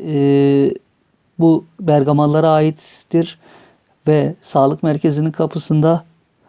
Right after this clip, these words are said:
"Ölüm tanrısı Hades giremez." yazmıştır, yazmaktadır. E,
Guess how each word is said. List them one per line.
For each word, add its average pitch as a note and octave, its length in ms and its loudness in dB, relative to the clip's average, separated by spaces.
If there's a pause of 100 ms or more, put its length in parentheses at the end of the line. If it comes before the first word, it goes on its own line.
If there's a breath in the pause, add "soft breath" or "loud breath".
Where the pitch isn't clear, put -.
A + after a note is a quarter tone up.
"Ölüm D#3 300 2
tanrısı D#3+ 420 -2
Hades D#3 380 -2
giremez." C3+ 400 0
yazmıştır, B2 680 -4 (120)
yazmaktadır. C3 720 -4 (1080 loud breath)
E, C#3 300 2